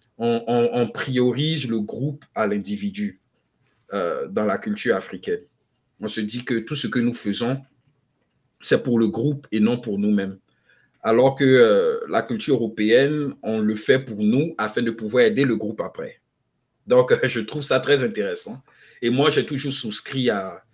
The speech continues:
à la mentalité, euh, européenne, à la mentalité occidentale, parce que je trouve ça logique, au fait.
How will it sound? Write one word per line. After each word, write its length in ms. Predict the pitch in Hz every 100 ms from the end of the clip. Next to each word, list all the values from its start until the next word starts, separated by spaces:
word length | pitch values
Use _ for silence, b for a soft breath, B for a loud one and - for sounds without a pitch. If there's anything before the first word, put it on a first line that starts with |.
| b b b -
à 120 | 117
la 100 | 113
mentalité, 840 | 113 110 113 107 107 - 131 131
euh, 260 | 113 95 85 98
européenne, 500 | 104 101 101 110 113
à 80 |
la 60 | 104
mentalité 520 | 104 104 95 101 104
occidentale, 640 | 117 - 101 90 90 117 135
parce 180 | 98 -
que 140 | 120
je 120 | 110
trouve 220 | 107 - 170
ça 160 | 160
logique, 400 | 131 117 127 170
au 80 | 71
fait. 320 | - - _